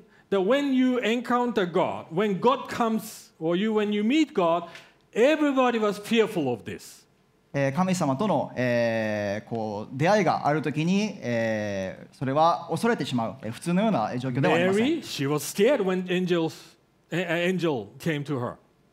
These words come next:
Speaker 2: えー、御使いがマリアに現れたときは、えー、驚きました。
Speaker 1: Joseph,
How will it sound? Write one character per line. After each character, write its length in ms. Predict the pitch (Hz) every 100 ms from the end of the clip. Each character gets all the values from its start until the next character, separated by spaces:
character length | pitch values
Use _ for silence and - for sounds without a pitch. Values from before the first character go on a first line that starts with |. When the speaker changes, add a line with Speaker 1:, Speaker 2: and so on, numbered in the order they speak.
| _ -
Speaker 2:
え 160 | 139
ー、 100 | 135
御 40 | 135
使 220 | 135 156
い 40 |
が 180 | 156 180
マ 100 | 170
リ 80 | 185
ア 60 | 151
に 80 | 117
現 100 | 151 214
れ 80 | 208
た 80 | 151
と 100 | 131
き 100 | 117
は、 200 | 101 -
え 220 | 117 117
ー、 80 | 110
驚 160 | 135 135
き 80 |
ま 80 | 127
し 80 | 131
た。 80 | 117
Speaker 1:
Joseph, 480 | - 147 160 233